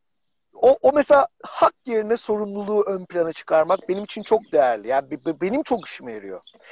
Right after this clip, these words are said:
İlk başta biraz ağırlık gibi oluyor. Kendinizi enayi gibi de hissedebilirsiniz. Ee, benim de hissettiğim zamanlar oldu. Ee,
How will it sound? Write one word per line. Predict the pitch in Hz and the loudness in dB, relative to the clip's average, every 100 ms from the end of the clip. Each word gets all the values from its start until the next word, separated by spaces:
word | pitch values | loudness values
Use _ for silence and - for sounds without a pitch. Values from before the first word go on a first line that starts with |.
| - - _ | -20 -20 _
İlk | 226 247 - | -4 0 4
başta | 277 262 285 | 2 2 -4
biraz | 262 277 269 - _ _ _ _ | 2 4 2 -2 _ _ _ _
ağırlık | 165 165 202 240 240 302 _ | 4 8 8 8 4 -4 _
gibi | 220 185 | -6 0
oluyor. | 165 147 135 151 - _ _ _ _ _ _ _ _ _ _ _ _ _ _ _ - | 2 0 -2 -2 -4 _ _ _ _ _ _ _ _ _ _ _ _ _ _ _ 0
Kendinizi | 196 202 240 254 254 | 4 4 2 2 4
enayi | 226 226 240 | 6 8 6
gibi | 240 254 | 2 -6
de | 247 | -8
hissedebilirsiniz. | 202 190 165 147 131 - 135 180 - _ _ _ _ - - _ _ _ _ _ _ _ _ _ - | -4 -4 -4 -6 -12 -16 -20 -20 -20 _ _ _ _ -20 -20 _ _ _ _ _ _ _ _ _ -4
Ee, | 151 156 151 151 147 | 0 2 2 0 -2
benim | 165 202 240 | -2 0 0
de | |
hissettiğim | 214 - 185 - 170 | 0 -2 -4 -6 -2
zamanlar | 160 156 156 147 | 0 2 2 2
oldu. | 139 127 113 147 269 - _ _ _ _ _ _ _ - | 0 -2 -4 -4 -4 -8 _ _ _ _ _ _ _ -2
Ee, | 160 160 | 4 4